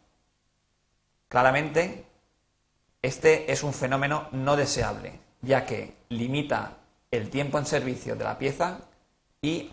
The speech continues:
puede ocurrir para todo tipo de materiales. El ensayo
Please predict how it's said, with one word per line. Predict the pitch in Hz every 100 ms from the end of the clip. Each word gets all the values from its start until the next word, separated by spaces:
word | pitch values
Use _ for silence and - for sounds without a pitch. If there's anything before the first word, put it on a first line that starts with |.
| - -
puede | 147
ocurrir | 139 131 139 151 147 - _ -
para | 120 110
todo | 135 131
tipo | 135 - 143 - -
de | 117
materiales. | 113 107 113 98 - - _ _ _ _ _ _ _ _ _ _ _ _ _ _ _ _ _ _ _ - - _ _ _ _ _ _ _ _ _ _ _ _
El | 117 120
ensayo | - 175 165 175